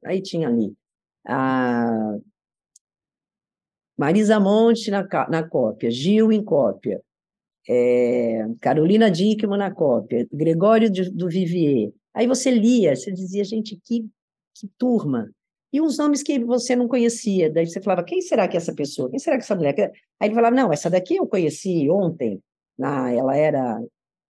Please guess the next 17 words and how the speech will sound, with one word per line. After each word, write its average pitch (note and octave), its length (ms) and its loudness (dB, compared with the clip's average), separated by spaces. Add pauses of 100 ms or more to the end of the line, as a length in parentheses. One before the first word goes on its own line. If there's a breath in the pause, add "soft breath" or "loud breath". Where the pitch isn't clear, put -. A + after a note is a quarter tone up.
(800)
ela C#3+ 120 -4
trabalha D#3 480 2
aqui D3+ 240 -2
perto F3+ 560 2
e B2+ 80 0
eu B2 120 0
falei D#3 280 -2
pra D3+ 140 -2
ela C3 160 2
vir B2+ 180 -2
aqui G#3 400 0
porque D#3+ 320 -6
ela C3 160 0
faz C3 420 -2
um B2 120 0
trabalho B2 400 0
lindo." G3 340 2